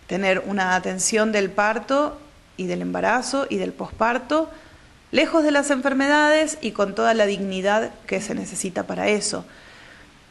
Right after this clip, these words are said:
El tema es que hoy la respuesta desde las autoridades locales es que no hay recursos económicos para hacerlo y para sostenerlo, ¿no? Porque eso implica pagar sueldos, bueno, hay toda una serie de cosas para mantener una institución de esta envergadura.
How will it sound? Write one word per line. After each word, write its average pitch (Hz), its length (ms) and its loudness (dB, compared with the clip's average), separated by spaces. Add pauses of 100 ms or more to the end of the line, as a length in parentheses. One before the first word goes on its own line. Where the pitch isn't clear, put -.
(340)
El 208 140 0
tema 302 280 4
es 269 120 0
que 202 360 2
hoy 262 260 4 (260)
la 185 160 2
respuesta 214 520 0
desde 202 420 2
las 175 160 -2
autoridades 190 520 2
locales 240 420 2
es 185 80 -8
que 185 100 -4
no 185 80 -4
hay 175 120 0
recursos 180 760 -2 (120)
económicos 185 720 -4
para 180 260 -8
hacerlo 175 560 0 (120)
y 196 100 -4
para 180 260 -2
sostenerlo, 190 720 0
¿no? 196 240 0
Porque 208 220 -6
eso - 100 -10
implica 170 320 -6
pagar 202 280 -2
sueldos, 196 520 0
bueno, 175 220 -8
hay 165 80 -12
toda 95 160 -8
una 90 120 -8
serie 90 300 -4
de 90 80 -4
cosas 90 500 -8 (180)
para 185 180 0
mantener 180 420 -2
una 180 80 -4
institución 185 480 -6
de 190 60 -6
esta 190 120 -8
envergadura. 196 600 0